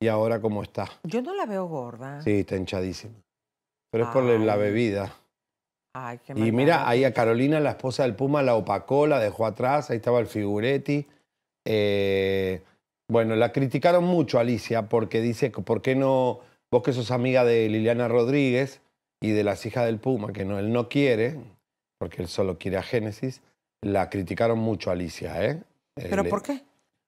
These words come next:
Speaker 1: Porque se juntó con el Puma. Lo odian al Puma allá, ¿no? Las hijas han hecho mucha
Speaker 2: ¿Allá en
Speaker 1: campaña.
Speaker 2: dónde? ¿En dónde lo odian?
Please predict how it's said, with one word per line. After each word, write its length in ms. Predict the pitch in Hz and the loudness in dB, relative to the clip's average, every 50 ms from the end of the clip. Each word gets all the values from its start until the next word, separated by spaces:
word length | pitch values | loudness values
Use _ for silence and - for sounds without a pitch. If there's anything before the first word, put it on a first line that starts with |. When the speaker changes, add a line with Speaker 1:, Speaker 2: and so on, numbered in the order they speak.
| _ _ - | _ _ -2
Speaker 1:
Porque 220 | - 131 120 139 | -2 0 0 0
se 120 | 120 - 123 | -2 -2 -4
juntó 320 | - 139 127 123 139 147 | -2 -2 -2 2 2 2
con 140 | 135 131 131 | 2 4 2
el 120 | 135 135 | 2 0
Puma. 340 | 135 180 165 147 143 147 160 - _ _ _ _ _ _ _ _ - | 2 0 2 2 0 -2 -4 -10 _ _ _ _ _ _ _ _ 2
Lo 280 | 135 143 160 - - - | 4 6 6 6 4 4
odian 220 | - - 127 110 107 | 2 2 2 2 2
al 140 | 104 98 90 | 0 0 0
Puma 300 | - 110 104 98 95 95 | 0 0 0 0 0 -2
allá, 320 | 92 - - 104 92 92 | -2 -4 -4 -4 -4 -4
¿no? 320 | 98 110 120 131 131 127 120 107 85 78 | -2 -2 -2 0 0 0 -2 -2 -4 -4
Las 280 | 113 113 113 - - - | -4 -4 -4 -4 -2 -2
hijas 320 | 190 170 - 175 143 135 | -2 0 0 0 0 2
han 180 | 143 135 131 131 | 0 0 2 2
hecho 240 | 123 123 120 - 135 | 0 0 0 0 0
mucha 120 | 190 196 | 2 2
Speaker 2:
¿Allá 200 | 196 - 233 233 | 4 4 4 4
en 100 | 247 247 | 4 2
Speaker 1:
campaña. 320 | - - 143 139 113 107 139 | 2 2 2 2 0 -2 -4
Speaker 2:
dónde? 140 | - - - - 123 | -6 -8 -14 -14 -12
¿En 120 | 131 156 151 | -10 -8 -6
dónde 260 | 160 165 175 175 180 | -4 -4 -2 -2 -2
lo 160 | 175 156 143 | 0 0 -2
odian? 120 | 135 127 | -2 0